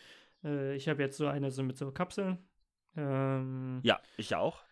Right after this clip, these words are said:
Speaker 1: was mich halt immer nervt, ist halt immer die, die, äh, die Größe der Tasse, die dabei dann immer rauskommt. Weil auch die doppelte,
Speaker 2: Ja.
Speaker 1: die ich bei mir machen kann, ist halt einfach
Speaker 2: Reicht
Speaker 1: nur
Speaker 2: auch nicht
Speaker 1: eine.
Speaker 2: für eine ganze
Speaker 1: <laughs>
Speaker 2: Tasse.
Speaker 1: Ja, genau.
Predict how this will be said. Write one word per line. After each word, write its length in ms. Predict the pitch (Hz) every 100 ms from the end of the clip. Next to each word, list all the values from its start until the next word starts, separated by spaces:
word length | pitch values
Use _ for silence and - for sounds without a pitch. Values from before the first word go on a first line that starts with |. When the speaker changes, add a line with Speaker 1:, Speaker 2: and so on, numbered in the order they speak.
| _ _ -
Speaker 1:
was 300 | 151 156 170
mich 120 | 156
halt 120 | 156
immer 160 | 151 143
nervt, 260 | 147 147
ist 120 | 147 147
halt 120 | 143
immer 160 | 139
die, 280 | 131 139 131
die, 500 | 127 139 131 127 123 123 - 285
äh, 580 | 139 127 123 120 123 117 -
die 140 | 139
Größe 380 | 139 131 131 147
der 120 | 139
Tasse, 320 | 131 139 - 139
die 160 | 156
dabei 320 | 160 160 170
dann 140 | 165 170
immer 140 | 170
rauskommt. 520 | 165 160 - 175 156 -
Weil 160 | 151 143
auch 180 | 143
die 160 | - 143
doppelte, 380 | 156 151 165 180
Speaker 2:
Ja. 140 | 170
Speaker 1:
die 120 | 160
ich 100 | 156
bei 120 | - 147
mir 180 | 147
machen 300 | 147 151 160
kann, 340 | 147 151 151 - - _ _ _
ist 240 | 220 147 -
halt 100 | 147
einfach 220 | 143 147
Speaker 2:
Reicht 160 | - 151
Speaker 1:
nur 100 | 123
Speaker 2:
auch 40 |
nicht 80 | 143
Speaker 1:
eine. 60 | 135
Speaker 2:
für 40 |
eine 100 | 107
ganze 300 | 104 101 -
Speaker 1:
<laughs> 260 | 175 180 170
Speaker 2:
Tasse. 60 |
Speaker 1:
Ja, 120 | 180 165
genau. 320 | 160 147